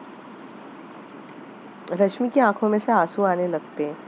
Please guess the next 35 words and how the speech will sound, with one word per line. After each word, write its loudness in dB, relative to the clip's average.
क्योंकि, 0
अ, 4
उसे -2
पता 4
नहीं 6
रहता 4
है 6
कि -2
उस, -4
वो 6
क्या 6
feel 0
कर 6
रही 4
रहती 4
है। 4
वो, 6
वो 8
ही 8
जानती 4
है 4
क्योंकि 0
उसका 4
डर, 6
उसकी 0
हर 4
एक 0
चीज़ -6
बहुत 4
ज़्यादा 6
हावी 4
हो 0
चुकी -8
रहती -2
है, -2